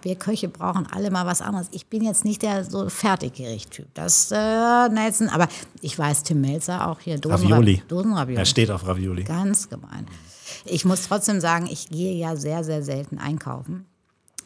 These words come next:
Speaker 1: Und Dennis, letzten, äh, Samstag bin ich, äh, in den größten Rewe Hamburgs gegangen, zu meinem Freund <laughs> Holger Stanislawski. Und ich hab, ich hab wirklich, so wie du gerade, den Mund nicht mehr zugekriegt,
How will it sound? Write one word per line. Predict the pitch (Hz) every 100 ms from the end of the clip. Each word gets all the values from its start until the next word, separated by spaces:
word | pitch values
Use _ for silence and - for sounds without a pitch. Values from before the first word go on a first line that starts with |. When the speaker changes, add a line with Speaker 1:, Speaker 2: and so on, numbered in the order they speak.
| -
Speaker 1:
Und | 170
Dennis, | 165 165 156
letzten, | 165 160 - 165 160
äh, | 165 - 156
Samstag | 147 156 180 - 147 147
bin | 156
ich, | 165 156 - -
äh, | 165
in | - 165
den | 165
größten | 160 170 185 165
Rewe | 156 160 160 143
Hamburgs | 160 156 131 -
gegangen, | - 131 135 147 180 - - - - - -
zu | -
meinem | 156 143 135
Freund | - 165 151 135
<laughs> |
Holger | 196 180 170
Stanislawski. | - 170 160 151 - 151 165 - 143 156
Und | - 156
ich | 147 160
hab, | 156 -
ich | - -
hab | 170 165
wirklich, | 190 190 170
so | 180 175
wie | 170
du | 196
gerade, | 180 160 156 165
den | 156 156
Mund | 156 170
nicht | 170 -
mehr | 156
zugekriegt, | 147 185 165 - 147 165